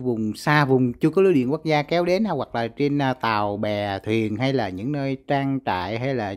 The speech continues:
chuồng trại chăn nuôi đồ xa, nhà xa, cái, à, điện lưới mình kéo đi, mình thấy tốn kém dây điện quá, không, không phù hợp với, à, kéo lưới đi mà cái đoạn đường dài nó mất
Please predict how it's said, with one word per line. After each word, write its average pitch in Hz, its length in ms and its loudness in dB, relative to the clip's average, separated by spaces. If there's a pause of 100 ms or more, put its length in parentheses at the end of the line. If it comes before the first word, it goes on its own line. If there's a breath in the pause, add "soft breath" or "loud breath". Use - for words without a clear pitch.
chuồng 98 160 -8
trại 98 260 -6
chăn 147 320 -2
nuôi 156 220 2
đồ 127 200 0
xa, 147 360 0
nhà 131 280 2
xa, 151 500 -2
cái, 180 260 -2
à, 170 100 0
điện 123 180 -4
lưới 175 100 2
mình 131 200 0
kéo 196 360 -2
đi, 185 200 2
mình 131 160 -2
thấy 185 140 -6
tốn 196 220 0
kém 208 260 0
dây 185 140 2
điện 135 300 -4
quá, 196 280 0
không, 175 220 -4 (440 loud breath)
không 185 160 4
phù 151 140 4
hợp 127 300 2
với, 196 240 2
à, 175 80 2
kéo 208 380 0
lưới 214 240 2
đi 185 180 6
mà 160 100 -2
cái 156 120 -6
đoạn 147 160 -4
đường 131 240 -4
dài 139 260 4
nó 156 120 -4
mất 185 100 -8